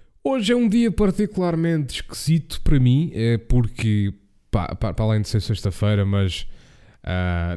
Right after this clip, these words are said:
aliás, precisamente por ser sexta-feira é que é um dia esquisito para mim, eu hoje optei por fazer uma coisa que eu acho que nunca na minha vida fiz.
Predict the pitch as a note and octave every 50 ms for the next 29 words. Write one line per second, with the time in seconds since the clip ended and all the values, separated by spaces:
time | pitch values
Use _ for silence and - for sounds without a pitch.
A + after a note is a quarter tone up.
0 | D#2 - B2 A#2 G#2 F#2 F2+ F2 F2+ - - - - D3+ C3+ B2 C3 B2+ B2+ A#2+
1 | A#2 A2 - A2+ G2 - A#2+ G#2 - A#2 G#2+ - - G#2+ F#2+ - A2 G#2+ G#2 G2+
2 | G2+ G2 - G#2 G2 F#2+ F#2 G2 F#2+ F2+ - - - F2+ F2+ E2 - - G#2 G2+
3 | G2+ G2+ G2+ G#2+ - - - - - - _ - - A2 A2 A2 A2+ A2+ A2 F#2+
4 | G#2+ A2+ G#2+ - - - A#2+ A2+ G#2 - G#2+ F#2+ - A2+ G2 G2 A2+ A2+ A2 A2
5 | G#2 - A#2 A2+ G2+ G2 G#2+ G#2 - A#2+ A2+ A2 G#2 G2+ - - - B2+ B2 C3
6 | C3 C3 B2 C3+ C3 B2+ B2+ C3 B2+ B2 G#2+ G#2 A2+ A2 A2 A2 - - G2+ F#2
7 | F2 - -